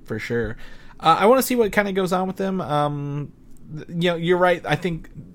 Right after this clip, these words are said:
the first trailer is not very exciting, but this interaction, this, this, this non-trailer stuff was actually really cool. I'm like, "Oh, how would multiple Robins interact with each other, like, in, in a universe together?" So, um, that, that was,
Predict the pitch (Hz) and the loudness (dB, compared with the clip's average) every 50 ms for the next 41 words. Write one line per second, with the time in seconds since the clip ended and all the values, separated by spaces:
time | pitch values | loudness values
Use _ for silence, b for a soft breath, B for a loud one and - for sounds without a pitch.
0 | 139 139 139 135 - - 196 190 185 - - 156 151 160 160 151 151 139 147 135 | -6 -4 -4 -2 0 0 0 0 0 0 0 0 2 2 2 2 0 0 -2 -4
1 | 127 127 139 135 135 135 135 123 123 - 143 131 131 131 135 131 131 131 127 B | -4 -2 -2 0 0 0 -2 -2 -4 -2 -2 0 0 0 0 -2 -2 -4 -6 B
2 | B B B B - - 139 135 165 160 - 135 165 160 156 139 135 131 139 147 | B B B B -6 -4 0 2 2 2 2 2 4 4 6 6 6 6 6 4
3 | - - 156 135 131 131 - - - 135 127 - - - 131 131 131 120 - - | 2 0 0 0 0 0 -2 -2 -2 -4 -4 -4 -6 -6 -4 -2 -2 -2 -2 -6
4 | - - - - - 135 131 120 123 123 123 127 127 123 120 - 127 117 120 117 | -8 -6 -6 -6 -4 -4 -2 0 2 2 2 2 2 0 -2 -2 0 0 0 0
5 | 113 110 - 123 110 - 123 113 127 123 120 117 - 135 120 117 117 110 104 - | 0 -2 -2 -4 -2 -2 -2 0 2 0 0 0 0 -2 0 0 0 -2 -2 -4
6 | - 113 107 104 107 - - 123 120 117 117 107 - 131 170 160 120 113 - B | -6 -6 -6 -6 -8 -6 -4 -4 -4 -2 -4 -4 -4 -2 0 0 0 -2 -4 B
7 | B B B B B B B B B - - - - 175 196 180 185 202 170 - | B B B B B B B B B -18 -6 -2 0 2 4 4 2 2 0 -2
8 | - - - 131 135 135 127 - - 131 123 113 110 107 117 117 117 117 113 107 | -6 -6 -2 2 2 2 2 0 0 0 0 2 2 2 2 2 2 0 -2 -4
9 | 117 110 107 107 107 110 - - 110 - 107 104 104 - 107 101 104 101 101 117 | -4 -4 -2 -2 -4 -4 -6 -6 -8 -6 -8 -8 -6 -6 -6 -6 -6 -6 -8 -10
10 | 123 - - - - - 127 113 110 - - - - - - - - - - - | -10 -12 -16 -18 -12 -6 -6 -6 -6 -6 -10 -18 -18 -18 -18 -16 -16 -16 -16 -16
11 | - - - 143 139 143 135 123 120 123 113 113 117 117 113 110 101 - - - | -18 -8 -4 -4 -4 -2 -2 -2 0 0 0 0 0 0 0 0 0 0 -2 -4
12 | - 95 95 95 87 71 - 131 - - 110 110 110 110 110 b b b b b | -8 -8 -8 -8 -8 -10 -10 -6 -4 -2 -2 -2 -2 -4 -6 b b b b b
13 | b b b - - 131 123 123 117 117 117 113 113 - - 165 185 170 180 185 | b b b -4 0 2 4 4 4 2 0 -2 -4 2 4 4 4 6 4 4
14 | 180 175 151 | 4 4 2